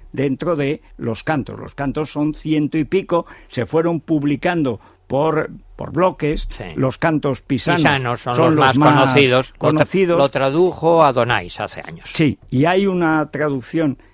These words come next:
Speaker 1: completa de toda la poesía de Pound que no es muy buena, pero tiene la ventaja de que es bilingüe. Y luego está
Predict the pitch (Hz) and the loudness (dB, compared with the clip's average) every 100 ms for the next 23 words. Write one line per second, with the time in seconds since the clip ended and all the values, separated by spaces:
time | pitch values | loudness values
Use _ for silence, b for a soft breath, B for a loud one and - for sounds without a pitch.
0 | b - 120 - 185 180 185 190 - 131 | b -4 -4 0 0 0 -2 -6 -8 -8
1 | 120 151 156 147 127 143 127 147 135 123 | -4 -2 0 0 -2 -4 -4 -2 0 0
2 | 147 156 147 b _ - 127 131 143 - | -2 -2 -4 b _ -4 0 2 2 0
3 | 147 120 113 82 - - b b b b | 0 0 0 -4 -10 -14 b b b b
4 | _ 175 170 180 135 156 147 143 127 143 | _ 0 2 2 0 -2 0 0 -2 -4
5 | 120 131 117 90 95 87 - - _ _ | -6 -6 -6 -10 -12 -14 -16 -18 _ _
6 | _ _ _ _ _ _ _ 143 143 147 | _ _ _ _ _ _ _ 0 2 2
7 | 147 - 123 135 | -2 -2 -4 -6